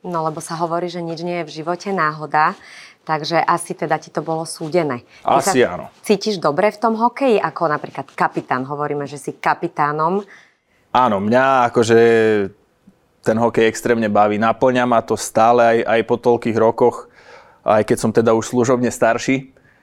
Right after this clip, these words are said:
Speaker 2: tak, a, stále sa veľmi, veľmi teším, a, na každý jeden zápas, na každý jeden tréning, čo máme, čo môžem absolvovať teda na ľade. Mimo ľadu už teraz, e, keď som, e, starší, tak hlavne tá letná príprava mi až tak teda nevonia, ale stále to berem ako súčasť toho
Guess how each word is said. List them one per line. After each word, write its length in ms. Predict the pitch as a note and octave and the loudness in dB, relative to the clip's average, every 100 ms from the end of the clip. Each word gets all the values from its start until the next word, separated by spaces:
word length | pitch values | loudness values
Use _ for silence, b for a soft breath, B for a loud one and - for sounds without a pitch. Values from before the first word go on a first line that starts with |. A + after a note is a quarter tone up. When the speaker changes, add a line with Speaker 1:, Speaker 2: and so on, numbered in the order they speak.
| b | b
Speaker 2:
tak, 260 | - A2 - | -2 -2 2
a, 380 | A#2 A2+ A2 G#2+ | 4 6 6 4
stále 380 | - - A#2 A2+ | 0 2 2 2
sa 160 | - | 0
veľmi, 640 | G#2+ A2 A2+ A2 A2 G2+ G2+ | 0 0 -2 -4 -6 -8 -6
veľmi 240 | A2+ A2 | -6 -6
teším, 480 | F#2+ A2+ G#2+ G#2 G2 | -2 -2 -2 -4 -6
a, 380 | F#2+ F#2 F#2 F#2+ | -6 -6 -8 -8
na 140 | G2+ G2 | -6 -2
každý 400 | A2 G#2+ G#2+ G2+ | 0 0 0 -2
jeden 160 | G#2 | 0
zápas, 340 | G#2 G#2+ - G2 | 2 2 2 -2
na 140 | G2 | -4
každý 400 | - G2+ F#2 G2 | -2 -2 -2 -2
jeden 240 | G2 F#2+ | -2 -4
tréning, 400 | - G#2 G2+ G#2 | -4 -2 -2 -4
čo 180 | F#2 G#2 | -6 -6
máme, 300 | G2 G2 G2+ | -2 -4 -4
čo 100 | - | -6
môžem 300 | G#2 G2+ G2 | -4 -4 -4
absolvovať 640 | F#2 G2 - G#2 G2 F#2 G2 | -2 -4 -2 0 0 -2 -2
teda 140 | G2+ F#2+ | -2 -2
na 160 | G2+ G#2 | -2 2
ľade. 320 | F#2+ F2+ - | 2 0 -6
Mimo 340 | A2+ D3+ D#3 | -2 2 4
ľadu 380 | B2 C3+ C#3 C#3+ | 4 4 4 4
už 240 | B2+ A#2+ | 2 2
teraz, 400 | C3+ B2+ B2+ - | 2 4 4 4
e, 180 | C#3 A#2 | 4 4
keď 180 | A#2 A#2 | 4 0
som, 180 | - A2 | 0 -2
e, 120 | G#2+ G#2 G2 | 0 2 2
starší, 540 | G2+ - G#2 A2 - A2 | 0 0 2 2 0 -2
tak 180 | G#2 F#2+ | -2 0
hlavne 380 | G2+ G#2+ G#2+ | 2 2 0
tá 160 | G2+ G2+ | 0 2
letná 260 | A2+ A2+ G#2 | 2 0 -2
príprava 600 | - G#2+ A2 A2 A2+ G#2 B B B - | -2 -2 2 4 4 2 B B B -4
mi 160 | A2 | 0
až 160 | A#2 A2 | 0 0
tak 160 | A#2 - | -2 0
teda 480 | A2 G#2+ E2+ - - | 2 2 2 -2 -6
nevonia, 540 | G2+ A#2+ C3+ C#3 B2 | -2 0 2 2 2
ale 320 | G#2 G2+ G2+ | 2 2 0
stále 260 | - G2+ G2+ | 0 0 0
to 140 | - | -2
berem 240 | G2+ G2+ F#2+ | -2 -2 -2
ako 240 | F#2 G2 | -4 -6
súčasť 400 | - A#2 A2+ - | -4 -2 0 0
toho 180 | B2 | 0